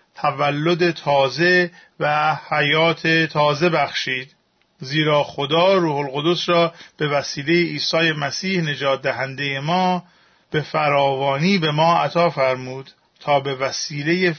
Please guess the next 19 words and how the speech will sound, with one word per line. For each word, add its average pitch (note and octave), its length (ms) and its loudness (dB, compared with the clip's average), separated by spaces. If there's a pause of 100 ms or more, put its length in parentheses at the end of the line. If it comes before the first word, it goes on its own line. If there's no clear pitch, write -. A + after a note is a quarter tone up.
(120)
فیض F#3 360 0
او F3+ 340 0
کاملاً D#3 800 0 (300)
نیک G3 400 0
محسوب F#3+ 560 -2
شده، G3+ 460 2 (580)
مطابق D3+ 960 0
امید F3+ 460 0
خود D#3+ 460 0 (300)
وارث D3 600 2
حیات D#3 720 0
جاودانی C#3+ 840 0
گردیم. C3 580 -4 (380)
این D#3 120 -6
سخن D3 440 -4
درست D3+ 420 -4
است E3+ 340 0
و D3 80 -8
می‌خواهم C3+ 580 -2